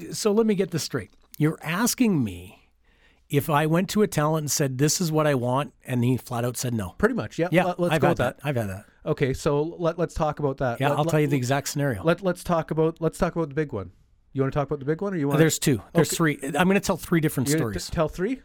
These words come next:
Speaker 1: Yeah.
Speaker 2: Okay, let's, let's start.
Speaker 1: Same show, two of them happened.
Speaker 2: Okay.
Speaker 1: And they were very good friends, and they were, I lost control of my room once.
Speaker 2: Right.
Speaker 1: I was sick as a dog.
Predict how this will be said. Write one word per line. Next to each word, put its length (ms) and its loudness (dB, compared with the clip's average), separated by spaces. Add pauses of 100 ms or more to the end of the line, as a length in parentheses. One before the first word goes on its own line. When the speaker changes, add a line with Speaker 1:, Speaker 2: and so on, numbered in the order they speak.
Speaker 1:
Yeah. 100 -4
Speaker 2:
Okay, 280 -2
let's, 320 -4
let's 160 -4
start. 320 -4 (380)
Speaker 1:
Same 300 2
show, 280 2
two 180 -2
of 60 0
them 100 0
happened. 360 0
Speaker 2:
Okay. 280 -6 (280)
Speaker 1:
And 140 -4
they 100 2
were 200 -2 (160)
very 360 0
good 160 0
friends, 280 -6
and 120 -4
they 80 -4
were, 200 -10 (560)
I 120 -4
lost 260 0
control 260 0
of 80 2
my 60 2
room 260 2
once. 320 -12
Speaker 2:
Right. 280 -4 (640)
Speaker 1:
I 80 -2
was 140 2
sick 340 0
as 100 0
a 60 0
dog. 360 -2